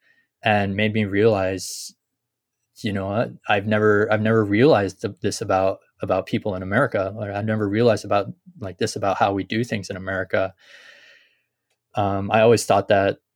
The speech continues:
that was normal, or that's something that I took for granted, right? Um, but then we come, I come to here, Japan, and it's, it's, everything is different. It's like, "Oh, that's really interesting. Why do they do it this way?"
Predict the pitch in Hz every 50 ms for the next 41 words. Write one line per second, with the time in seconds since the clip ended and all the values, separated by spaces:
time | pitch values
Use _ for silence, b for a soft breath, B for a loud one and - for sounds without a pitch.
0 | _ _ - 101 107 101 - 104 98 117 131 113 92 90 92 104 104 95 98 98
1 | 104 - - - - 104 98 - 110 101 101 95 98 101 - - 101 95 - 120
2 | 117 - - - - - 92 104 110 101 85 90 90 95 104 117 - - - -
3 | 110 107 101 101 98 98 92 113 104 120 123 117 - - 127 120 120 - 120 -
4 | - 131 123 107 95 110 104 - - - - - 123 120 123 117 104 95 95 -
5 | 104 101 101 98 98 98 98 101 - - - - - B B B B B B B
6 | B B B - 110 101 - - - - - - - - - - _ _ _ _
7 | _ _ _ - - 120 127 123 127 135 131 123 123 - 120 117 110 104 - 127
8 | 120 - 120 107 120 113 110 - 127 170 165 135 117 117 - - 131 123 120 117
9 | 113 - 113 131 - - 151 127 - - 104 92 92 98 101 101 110 104 107 101
10 | 92 - 104 104 98 - - 123 151 - - 139 110 95 92 85 98 101 -